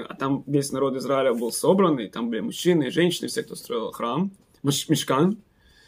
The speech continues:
после того, как они покинули Мойше, было видно, что они побывали у Мойше. И поэтому написано, что покинули они от Мойше, это было видно.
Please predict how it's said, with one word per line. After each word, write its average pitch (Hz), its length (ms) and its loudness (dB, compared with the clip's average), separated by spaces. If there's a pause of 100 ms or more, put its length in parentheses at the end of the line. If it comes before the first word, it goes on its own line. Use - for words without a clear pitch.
(340)
после 208 300 8
того, 185 180 8
как 180 120 4
они 165 120 8
покинули 165 540 8
Мойше, 170 480 6
было 185 320 10
видно, 165 760 4 (380)
что - 180 4
они 151 160 8
побывали 131 440 0
у 139 40 0
Мойше. 135 360 -2
И - 100 -8
поэтому 120 240 -4
написано, 139 320 0
что - 160 -4
покинули 156 560 2
они 139 280 0
от 151 220 -2
Мойше, 208 380 6
это 156 120 2
было 170 220 2
видно. 147 480 2